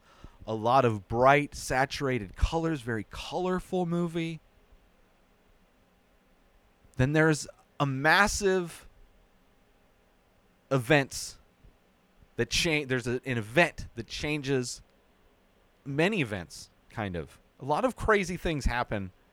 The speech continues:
really fast in the middle of this movie that changes everything. That is the massive swing. But I don't think it was very effective.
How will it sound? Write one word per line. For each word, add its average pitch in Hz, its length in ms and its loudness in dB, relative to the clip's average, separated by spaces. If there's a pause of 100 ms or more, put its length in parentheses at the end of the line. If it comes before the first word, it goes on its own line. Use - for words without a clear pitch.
(120)
really 330 480 2
fast - 800 2 (360)
in 123 100 -6
the 120 80 0
middle 131 260 4
of 110 100 2
this 107 180 -4
movie 98 440 -4 (320)
that 143 100 -2
changes 233 320 0
everything. 196 540 6 (2500)
That 139 120 4
is 143 140 4
the 170 160 4
massive 170 500 6
swing. 107 400 -4 (2000)
But 165 120 8
I 180 80 12
don't 190 160 4
think 165 200 -2
it 160 40 0
was 131 140 0
very 123 200 4
effective. - 540 -4